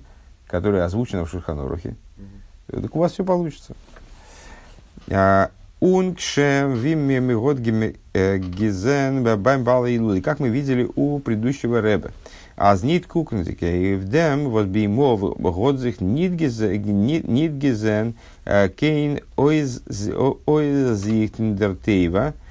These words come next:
Speaker 1: а зайн иштадлус нхину халтар закейдж мдина аги зоб-, зол мецлия зайн".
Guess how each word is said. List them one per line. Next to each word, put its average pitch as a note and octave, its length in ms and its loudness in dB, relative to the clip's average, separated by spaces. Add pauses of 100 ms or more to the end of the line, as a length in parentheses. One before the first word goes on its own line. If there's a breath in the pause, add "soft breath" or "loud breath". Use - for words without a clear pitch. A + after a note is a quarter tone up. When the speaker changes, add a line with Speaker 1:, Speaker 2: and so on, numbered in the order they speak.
(320 soft breath)
Speaker 1:
а G#2 220 2
зайн C3 360 0
иштадлус B2+ 520 -2
нхину A2+ 400 -2
халтар G2 440 0
закейдж G#2 480 -2
мдина G2 720 -2
аги A2 440 -2
зоб-, G2+ 460 0
зол C3+ 280 0
мецлия A#2 500 0
зайн". F2+ 240 -2